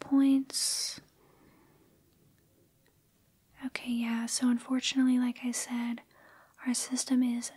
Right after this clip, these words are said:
down right now. But do you have cash to pay with or check?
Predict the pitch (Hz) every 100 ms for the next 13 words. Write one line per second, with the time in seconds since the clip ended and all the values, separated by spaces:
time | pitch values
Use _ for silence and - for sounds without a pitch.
0 | - 247 233 233 233 247 247 240 240 247
1 | 254 _ - - _ _ _ _ _ -
2 | 240 240 233 - 254 240 240 233 233 -
3 | - 262 262 - 277 277 262 262 262 254
4 | 254 254 247 - 254 233 - 254 247 247
5 | 247 - - -